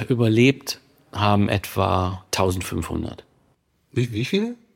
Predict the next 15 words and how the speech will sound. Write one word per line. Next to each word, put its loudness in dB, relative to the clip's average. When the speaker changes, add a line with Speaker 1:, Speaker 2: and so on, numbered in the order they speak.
Speaker 2:
Wie -8
viele? -4
Speaker 1:
Tausendfünfhundert 2
haben 2
von 0
den 4
sechshundert 2
überlebt. -6
Speaker 2:
Ah, -6
okay. -6
Ich -20
bin -4
kurz 0
drüber 4
gestolpert. -2